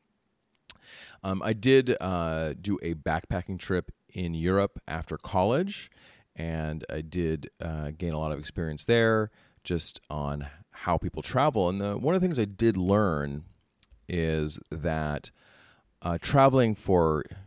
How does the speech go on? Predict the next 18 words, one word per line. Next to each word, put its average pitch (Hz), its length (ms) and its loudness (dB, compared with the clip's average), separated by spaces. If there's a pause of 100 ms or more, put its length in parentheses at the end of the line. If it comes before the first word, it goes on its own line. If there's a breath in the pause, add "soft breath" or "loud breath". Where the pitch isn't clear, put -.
(120)
especially 147 340 -2
Europeans 107 840 0
is 92 140 -4
very 82 280 0
common. 73 640 -4 (1120 loud breath)
And 87 560 -4 (100)
I'll 85 120 -4
tell 107 160 -2
you 98 100 2
why 85 140 2
in 76 60 -2
a 76 40 -6
second. - 460 -8 (380)
Uh, 65 380 -6 (140)
one 113 300 0
of 151 80 4
the 131 60 2
statistics 107 720 -2